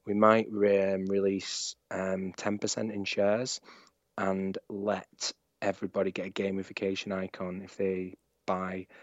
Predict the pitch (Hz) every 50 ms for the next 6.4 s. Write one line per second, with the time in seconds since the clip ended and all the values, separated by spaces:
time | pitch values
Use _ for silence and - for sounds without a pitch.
0 | - _ _ - - 104 101 98 98 95 101 104 95 98 90 87 - - 95 98
1 | 95 - 101 98 98 95 95 104 98 95 92 - 92 - - - 98 95 95 98
2 | 101 101 - - - - - - - - - 92 95 95 92 92 92 92 92 95
3 | 95 92 95 92 - 101 95 92 - - 95 95 95 - 110 104 107 113 120 117
4 | 107 98 95 98 101 101 101 98 95 - - 107 104 104 - 110 110 107 110 107
5 | 110 110 - - 123 127 127 - - - - _ _ - 98 101 101 101 104 98
6 | 98 98 101 104 101 - -